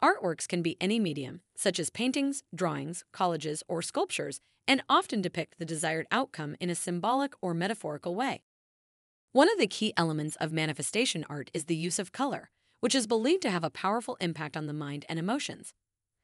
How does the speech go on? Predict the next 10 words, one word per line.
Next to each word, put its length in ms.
Different 340
colors 460
are 80
associated 560
with 220
different 300
feelings 420
and 100
emotions, 540
and 300